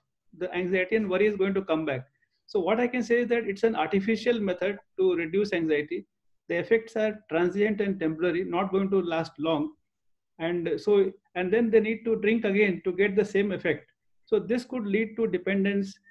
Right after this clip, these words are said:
and, you know, and on the al-, alcohol. And we know that if somebody is dependent and, you know, drinks a lot,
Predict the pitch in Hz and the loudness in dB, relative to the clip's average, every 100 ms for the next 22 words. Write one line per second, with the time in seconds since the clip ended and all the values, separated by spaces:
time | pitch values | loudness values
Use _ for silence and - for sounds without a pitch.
0 | - 180 185 175 175 190 170 170 175 196 | -12 -8 -6 -4 -4 -4 -6 -6 -4 -4
1 | 190 180 196 180 165 180 185 165 165 175 | -2 -4 -2 -4 -4 -2 0 0 -2 -4
2 | 190 208 202 202 - 202 185 170 175 202 | -2 -2 -2 -4 -8 -10 -8 -8 -4 -2
3 | 185 160 165 175 190 185 175 175 170 180 | -2 -4 -6 -4 -4 -4 -6 -6 -4 -4
4 | 160 185 190 175 175 143 | -4 -4 -4 -4 -2 -2